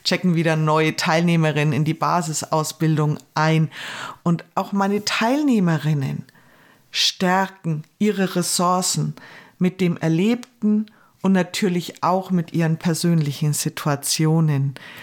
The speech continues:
Ich finde es immer total schön, was da für Rückmeldungen kommen,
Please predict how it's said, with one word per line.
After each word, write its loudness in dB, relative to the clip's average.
Ich -4
finde 0
es -2
immer 2
total -4
schön, 0
was -2
da -4
für -6
Rückmeldungen 0
kommen, 0